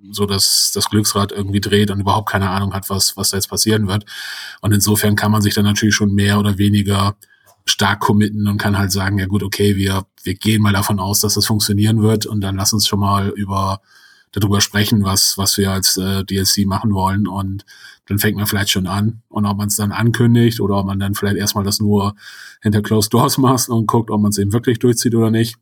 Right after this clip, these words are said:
das muss man dann natürlich sehen. Aber wie ich vorhin schon meinte, wenn man's ankündigen kann, dann kann's halt eben positive Effekte haben, weil's dann einfach so ein bisschen, ja, klarer ist für die Leute, dass da noch was kommt oder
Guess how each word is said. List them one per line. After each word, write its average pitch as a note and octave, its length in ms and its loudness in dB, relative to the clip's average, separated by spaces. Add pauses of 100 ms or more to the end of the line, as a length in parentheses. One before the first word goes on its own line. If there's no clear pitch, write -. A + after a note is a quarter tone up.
(140)
das G#2 160 0
muss A#2 120 2
man A#2 80 2
dann G#2+ 120 2
natürlich G2 340 0
sehen. B2+ 260 4
Aber G#2 400 0 (460)
wie G#2+ 80 0
ich G#2 80 0
vorhin A2 220 2
schon G#2+ 140 2
meinte, G#2+ 340 0
wenn G#2+ 120 2
man's A#2+ 240 2
ankündigen G#2+ 480 2
kann, C3 360 2 (100)
dann G2 100 -4
kann's G#2+ 260 -2
halt G#2+ 120 0
eben G#2+ 180 2
positive G#2 720 2 (300)
Effekte G#2+ 420 0
haben, G#2+ 320 2
weil's G2+ 200 0
dann G2+ 120 -2
einfach G2+ 240 -6
so G2+ 140 -4
ein - 20 -2
bisschen, G2+ 560 0 (640)
ja, G2+ 200 2
klarer G#2+ 440 2
ist G2+ 160 2
für G#2 80 0
die G#2 60 4
Leute, G#2 340 2
dass G2 240 0
da G2 80 -4
noch G2 180 -2
was - 160 -4
kommt A2 320 2
oder G2 460 0